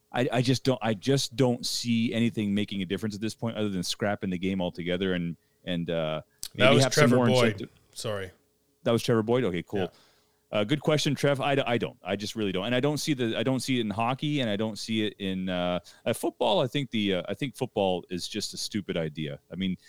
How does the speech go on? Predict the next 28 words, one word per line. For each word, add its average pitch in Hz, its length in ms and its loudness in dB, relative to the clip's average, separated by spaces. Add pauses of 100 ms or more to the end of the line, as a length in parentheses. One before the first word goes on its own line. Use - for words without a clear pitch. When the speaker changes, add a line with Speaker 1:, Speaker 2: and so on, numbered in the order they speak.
(140)
Speaker 1:
football 165 240 2
is 123 80 0
such - 180 0
a 113 80 6
rugged 104 460 2
game, 95 360 0
and 98 120 -6
you 98 40 0
put - 220 -6
in 98 100 -4
guys, 101 440 0
you're 98 100 2
asking 101 240 -2
them 95 60 -2
to 87 100 -6
play 95 140 -2
fifty - 260 -10
percent. 92 420 -8
What's 101 140 -10
the - 80 -14
point? 95 300 -6
Just - 160 -14
put - 120 -8
flags 120 360 -2
on 98 100 0
them 101 120 -2
and 101 60 -4
have, 107 200 -2